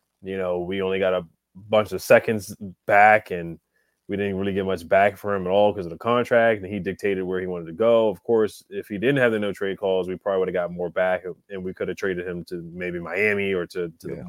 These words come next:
Speaker 1: to the Milwaukee Bucks and got something back better than what we got. Um, but yeah, I mean, he's a darn good player,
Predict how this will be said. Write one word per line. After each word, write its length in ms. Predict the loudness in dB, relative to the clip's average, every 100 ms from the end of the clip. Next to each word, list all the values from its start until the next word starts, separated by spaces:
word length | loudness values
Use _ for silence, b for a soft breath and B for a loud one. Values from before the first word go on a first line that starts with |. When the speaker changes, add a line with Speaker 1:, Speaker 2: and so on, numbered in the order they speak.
| -16
Speaker 1:
to 120 | -10 -8
the 80 |
Milwaukee 380 | -2 0 0 -4
Bucks 380 | 4 4 4 -2
and 100 | -2
got 240 | 0 -2
something 320 | 4 4 4 2
back 260 | 0 0
better 240 | -2 -4 -6
than 180 | -10
what 160 | -10 -10
we 80 | -2
got. 300 | 2 2 2 _ _ _ _ _ _ _ -2
Um, 480 | 0 2 0 -4 _
but 160 | 4 8
yeah, 220 | 8 6
I 20 |
mean, 460 | 4 0 0 -2 -8 _
he's 220 | -8 -6
a 140 | -6 -8
darn 340 | 0 4 4
good 180 | 4 2
player, 540 | 4 6 6 2 -2